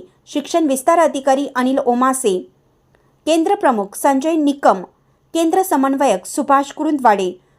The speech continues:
व पर्यवेक्षिका शाहीन पठाण यांच्या मार्गदर्शनाखाली मुख्याध्यापक दिलीप शिरढोणे, अध्यापक निलेश माने,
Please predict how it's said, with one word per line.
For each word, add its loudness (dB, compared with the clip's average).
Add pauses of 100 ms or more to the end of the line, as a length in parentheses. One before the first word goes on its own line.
(140)
व 4
पर्यवेक्षिका 0 (140)
शाहीन -2
पठाण 0 (340)
यांच्या 2
मार्गदर्शनाखाली 0
मुख्याध्यापक 0 (100)
दिलीप -4 (240)
शिरढोणे, 0 (260)
अध्यापक 0
निलेश 0
माने, -2